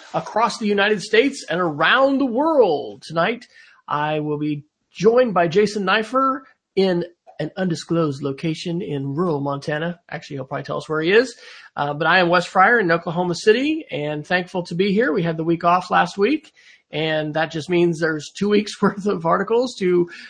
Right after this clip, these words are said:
uh, not get to talk about because there's always more than we have time for. So how are you tonight, Jason? And what hotel are you joining us from?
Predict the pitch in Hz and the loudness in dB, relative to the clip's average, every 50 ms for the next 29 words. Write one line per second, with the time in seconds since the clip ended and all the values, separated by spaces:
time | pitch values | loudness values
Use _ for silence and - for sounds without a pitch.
0 | - _ - - 156 156 156 156 180 196 226 220 180 196 220 220 233 208 214 240 | -20 _ 0 2 4 4 4 6 6 6 6 4 4 4 4 4 2 2 4 4
1 | 285 - 269 190 156 151 165 - 175 165 - 160 151 147 160 160 151 165 165 175 | 4 4 4 0 0 -2 -2 -6 -8 -8 -4 -4 -4 -4 -4 -6 -4 -2 0 0
2 | 175 165 - 190 180 180 185 175 175 180 180 175 196 190 - 220 226 254 262 - | 0 -2 -4 -6 -6 -4 -4 -4 -2 -2 0 2 2 2 4 6 6 6 6 2
3 | - - - _ - - - - - - - - - - 175 185 196 196 208 214 | -4 -10 -20 _ -18 -14 -10 -10 -10 -10 -12 -10 -4 2 2 4 4 4 2 -2
4 | 214 - 226 220 214 170 202 220 247 233 - 285 269 262 - 151 151 156 156 156 | -2 0 2 2 2 4 4 4 4 4 0 -4 -4 -4 -4 -4 -4 -4 -4 -6
5 | 156 - - 147 151 208 247 214 233 247 - - 240 247 247 247 214 202 202 226 | -8 -10 -8 -2 2 2 4 4 4 2 2 0 0 0 2 0 0 -2 -2 -4
6 | 185 185 214 254 269 233 175 147 - - - - | -2 0 0 2 2 2 0 -2 -4 -10 -20 -20